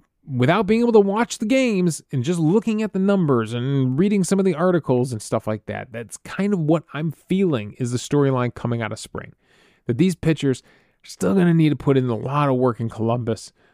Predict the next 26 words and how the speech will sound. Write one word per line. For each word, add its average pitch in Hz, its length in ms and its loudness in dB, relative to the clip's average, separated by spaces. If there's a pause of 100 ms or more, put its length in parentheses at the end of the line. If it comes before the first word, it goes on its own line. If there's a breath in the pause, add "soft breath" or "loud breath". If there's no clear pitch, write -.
(160)
and, 123 420 0
uh, 120 440 2 (460)
they're 139 200 0
gonna 135 260 0
have 143 300 -4
to 180 120 0
make 151 360 0
the 180 100 0
most 170 400 2
of 151 80 -2
their 165 160 0
opportunities 170 680 0
when 156 140 0
they 165 100 0
come 139 240 -2
up 180 200 0
in 131 220 0
doubleheaders 147 840 0
and 131 440 -2
rainouts 151 500 -2
and 147 160 -4
spot 147 320 -6
starts 147 400 -2
and 143 280 -4
whatever 143 380 0
else 143 300 -2